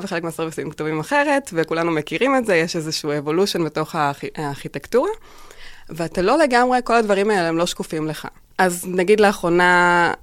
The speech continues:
הכנסתי איזשהו, אה, אה, אנחנו ב-P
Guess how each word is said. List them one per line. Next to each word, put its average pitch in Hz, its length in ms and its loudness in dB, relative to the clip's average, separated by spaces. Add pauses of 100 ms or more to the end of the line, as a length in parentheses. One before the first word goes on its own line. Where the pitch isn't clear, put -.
הכנסתי 165 1080 -2
איזשהו, 156 640 -2
אה, 147 60 0 (840)
אה, 147 180 2 (100)
אנחנו 151 280 0
ב-P - 160 0